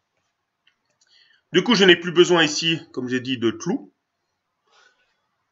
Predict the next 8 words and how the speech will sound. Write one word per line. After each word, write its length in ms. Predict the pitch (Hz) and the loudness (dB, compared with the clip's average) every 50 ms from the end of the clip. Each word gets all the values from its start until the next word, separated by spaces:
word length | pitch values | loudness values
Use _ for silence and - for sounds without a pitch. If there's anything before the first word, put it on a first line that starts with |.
| _ _ _ _ _ _ _ _ _ _ _ _ _ _ _ _ _ _ _ _ _ _ _ _ - - _ _ _ _ _ _ _ | _ _ _ _ _ _ _ _ _ _ _ _ _ _ _ _ _ _ _ _ _ _ _ _ -20 -20 _ _ _ _ _ _ _
Par 120 | - 123 - | -10 -10 -4
contre, 640 | - 147 143 139 143 - _ - 110 107 104 - _ - | -4 -4 -4 -4 -6 -12 _ -8 -8 -8 -10 -16 _ -10
on 80 | 127 | -4
va 140 | 120 135 135 | 0 0 0
déclarer 480 | - 131 127 - 131 123 120 135 127 - | 0 0 -4 -2 -4 -2 -2 -2 -4 -4
toujours 260 | 131 123 139 131 131 | -6 -4 -2 0 2
la 100 | 123 117 | 2 2
variable 800 | 113 131 117 120 131 131 131 135 131 120 117 104 - - _ | 2 0 -2 0 2 2 4 4 2 0 -4 -8 -10 -16 _